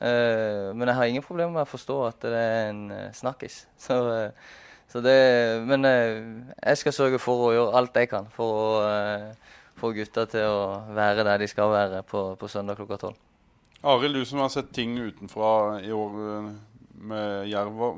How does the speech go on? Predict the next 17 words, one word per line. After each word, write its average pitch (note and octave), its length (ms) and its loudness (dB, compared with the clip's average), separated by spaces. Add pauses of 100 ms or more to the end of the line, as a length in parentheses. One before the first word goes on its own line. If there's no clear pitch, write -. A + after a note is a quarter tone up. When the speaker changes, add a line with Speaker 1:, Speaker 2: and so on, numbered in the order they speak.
Speaker 2:
hva A#2+ 140 -8
vil C3+ 120 -6
du C3+ 60 -10
si A#2+ 220 -6
om, A2+ 360 -4
om A2+ 160 -8
det G#2 140 -2
Steinar F#2+ 520 -6
har G2+ 80 -6
fått - 160 -14
til F#2+ 220 -12
med, F#2+ 300 -8 (800)
med, G#2 140 -12 (120)
eh, G#2 440 -10
i G#2 40 -10
klubben F#2+ 280 -12
her? A2+ 140 -8